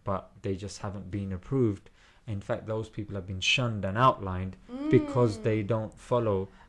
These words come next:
Speaker 2: And
Speaker 1: the,
Speaker 2: it's like
Speaker 1: the paradigm. Again, the government and these big organizations will not fund research, will not approve research that goes against their, uh, current belief system or paradigm. I would say following conspiracies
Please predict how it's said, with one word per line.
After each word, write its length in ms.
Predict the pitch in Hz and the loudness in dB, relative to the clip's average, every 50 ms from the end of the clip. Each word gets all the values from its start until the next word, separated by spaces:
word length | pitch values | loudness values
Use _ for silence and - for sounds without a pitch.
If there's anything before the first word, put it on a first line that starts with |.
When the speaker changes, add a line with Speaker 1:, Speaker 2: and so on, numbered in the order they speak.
| _ - - | _ -6 -2
Speaker 2:
And 100 | 285 311 | 0 0
Speaker 1:
the, 40 | |
Speaker 2:
it's 140 | 294 294 - | 0 0 0
like 240 | 339 339 - - - - - - - - | 2 0 0 0 -2 -20 -20 -20 -20 -8
Speaker 1:
the 100 | - 101 | -6 4
paradigm. 560 | - - 123 135 127 107 98 92 90 90 92 - _ - - | 6 8 8 8 6 4 2 -2 -6 -6 -8 -12 _ -6 -4
Again, 300 | 131 117 151 147 147 127 | 0 2 2 2 2 2
the 80 | 135 | 0
government 520 | 104 131 127 127 135 135 135 135 135 127 - - | 2 2 2 2 2 0 -2 -2 -4 -6 -6 -8
and 360 | 110 110 110 110 107 101 - - | -6 -4 -4 -4 -4 -6 -8 -12
these 320 | 113 101 113 110 110 104 101 | -8 -6 -4 -4 -2 -4 -4
big 260 | 98 - 127 120 - | 0 2 2 2 2
organizations 920 | - 127 113 120 110 110 110 101 98 113 117 113 - - 104 98 95 95 101 | 0 -2 0 0 0 0 0 0 2 2 0 0 0 -2 -2 -4 -4 -4 -4
will 140 | 104 107 104 | -2 -2 -2
not 320 | 107 123 139 - - - | -2 -4 -4 -6 -8 -18
fund 440 | - - - - 135 143 143 131 120 | -20 -10 -2 0 2 2 2 0 0
research, 520 | 117 113 113 113 104 - - 107 107 - | 0 0 0 -2 -2 0 0 0 -2 -2
will 160 | 104 107 113 120 | -4 -2 -2 -2
not 140 | 120 - | -2 -2
approve 440 | 131 117 - - - 160 175 156 117 | -2 -4 -2 2 6 6 6 6 6
research 440 | 110 101 98 - - 110 101 - - | 2 -2 -2 -2 -4 -6 -6 -6 -6
that 180 | - 101 - 101 | -8 -6 -4 -2
goes 360 | 113 107 101 107 101 - - - | 0 0 0 0 -2 -4 -8 -10
against 680 | - 104 98 90 - 101 95 95 98 101 - - - - - _ - | -10 -10 -8 -4 -2 -2 -2 -2 -2 -4 -8 -12 -16 -18 -20 _ -12
their, 540 | 104 92 87 92 98 92 90 90 90 90 - - _ _ _ _ _ _ _ _ - | -10 -8 -4 -2 0 0 2 0 -2 -4 -6 -12 _ _ _ _ _ _ _ _ -8
uh, 220 | 107 98 95 95 - - | -6 -4 -4 -4 -6 -8
current 400 | - - 120 110 113 104 107 101 | -4 -2 0 0 0 -2 2 4
belief 260 | 123 120 131 147 143 | 6 6 6 6 2
system 340 | - - 113 - - 117 110 | 2 -2 -4 -4 -4 -6 -4
or 100 | 110 107 | -4 -6
paradigm. 500 | - - 143 139 117 98 87 92 85 80 - _ - _ - - - - | -6 -2 0 2 2 2 0 -4 -10 -12 -14 _ -20 _ -20 -10 0 4
I 180 | 139 156 175 | 4 6 6
would 260 | 175 170 170 165 - | 4 4 2 0 -2
say 440 | - - - 139 127 120 117 117 - - _ _ - - _ - - | -2 0 2 4 6 6 4 2 0 -4 _ _ -20 -20 _ -20 -20
following 460 | - - - 151 165 175 170 160 156 | -8 2 4 4 6 6 4 2 -2
conspiracies 1080 | 151 - 135 120 107 - - - - 123 120 107 98 - - 98 92 92 90 - - | -4 -4 -6 -6 -6 -8 -8 -2 2 2 2 2 0 -2 -4 -4 -4 -4 -4 -6 -12